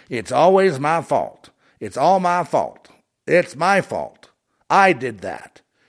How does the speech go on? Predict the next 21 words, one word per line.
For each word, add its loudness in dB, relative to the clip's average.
It's -6
all 6
my 2
fault." -4
You 0
now -2
are 2
running -4
into -10
the -16
territory -10
of -4
idolatry -4
toward -8
yourself. -4
It's -16
like -4
calling -4
yourself -6
a -6
god. -8